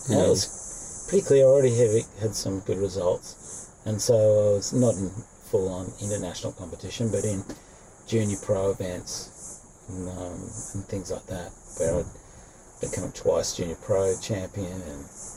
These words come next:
Speaker 1: competed in a lot of international events already in Hawaii, got made a Pipeline Masters already,
Speaker 2: Yeah.
Speaker 1: final and, and all that sort of stuff. So I already had some
Speaker 2: Um, it was your full-time job back then at this
Speaker 1: I was
Speaker 2: stage?
Speaker 1: coming on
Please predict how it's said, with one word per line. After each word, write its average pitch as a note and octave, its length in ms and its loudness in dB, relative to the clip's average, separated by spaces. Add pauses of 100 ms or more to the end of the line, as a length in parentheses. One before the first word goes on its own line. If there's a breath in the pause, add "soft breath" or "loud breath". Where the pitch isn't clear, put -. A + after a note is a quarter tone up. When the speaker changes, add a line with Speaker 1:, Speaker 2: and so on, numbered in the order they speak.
(880)
Speaker 1:
competed A#2 320 4 (100)
in G2 60 -2
a G2+ 40 -2
lot G2+ 140 2
of F#2 80 0
international F#2+ 600 -2
events G2 440 -6
already F#2+ 380 4
in E2+ 80 -2
Hawaii, G2 720 2
got - 160 -2
made F#2 180 -2
a - 40 -6
Pipeline F2+ 420 -6
Masters F#2 480 -6
already, F#2 360 2 (280 loud breath)
Speaker 2:
Yeah. A#2+ 140 4
Speaker 1:
final G#2 640 -2
and, F#2+ 160 -4 (100)
and A2 140 0
all A#2 100 6
that - 140 0
sort A2 180 0
of F#2 60 -4
stuff. - 280 -2
So A2+ 200 2
I G2+ 60 2
already A#2 200 6
had A2 200 6
some F#2 260 -6 (120)
Speaker 2:
Um, A#2+ 180 4
it A2+ 60 6
was A2+ 140 4
your B2+ 80 6
full-time A2 460 6
job - 220 6
back - 220 2
then C#3 200 4
at - 80 2
this B2+ 100 0
Speaker 1:
I C3+ 40 8
was C3+ 120 6
Speaker 2:
stage? D3+ 220 2
Speaker 1:
coming F3+ 320 6
on D#3+ 360 4